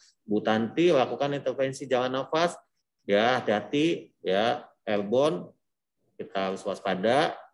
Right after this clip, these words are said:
pakai masker N sembilan lima jika covid, ya. Kemarin kita memang sudah menghadapi dengan kejadian tiga gelombang, ya.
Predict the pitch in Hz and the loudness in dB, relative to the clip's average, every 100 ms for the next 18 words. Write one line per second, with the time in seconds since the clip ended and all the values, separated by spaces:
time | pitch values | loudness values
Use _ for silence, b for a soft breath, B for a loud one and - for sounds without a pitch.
0 | _ 92 95 92 - - - - 107 104 | _ -4 -4 -6 -10 -12 -12 -10 -6 -4
1 | 104 127 160 101 92 - 98 - 117 90 | -4 -2 -4 -2 -6 -6 -8 -8 -4 -2
2 | 90 90 92 104 120 113 113 101 117 95 | -2 -4 -6 -6 -6 -8 -8 -8 -10 -6
3 | 98 92 92 90 - 135 113 98 110 107 | -6 -6 -10 -14 -12 -10 -8 -6 -6 -8
4 | _ _ _ _ 117 98 95 113 98 92 | _ _ _ _ -2 0 0 0 -4 -4
5 | 92 90 95 98 101 110 101 87 85 | -4 -2 -4 -2 -2 -2 -2 -6 -12